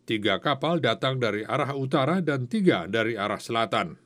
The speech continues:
Perluasan terusan Suez itu berarti waktu tunggu bagi kapal-kapal yang akan masuk ke jalur pelayaran itu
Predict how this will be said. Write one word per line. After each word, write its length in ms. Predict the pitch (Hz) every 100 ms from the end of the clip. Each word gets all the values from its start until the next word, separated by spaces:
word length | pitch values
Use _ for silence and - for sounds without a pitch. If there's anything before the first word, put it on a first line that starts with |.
| _ _ -
Perluasan 680 | 117 110 127 127 135 143
terusan 400 | 139 123 123 113
Suez 320 | - 120 101
itu 240 | 151 139 165
berarti 560 | 117 131 151 143 196
waktu 400 | 170 131 - 123
tunggu 400 | - 240 175 117
bagi 240 | 101 127 113
kapal-kapal 800 | 117 113 117 107 156 143 160 185
yang 160 | 127 120
akan 240 | 107 120 107
masuk 400 | 175 - 113 -
ke 100 | 107
jalur 480 | 95 175 185 123 90
pelayaran 640 | 113 104 98 98 98 98
itu 320 | 151 147 196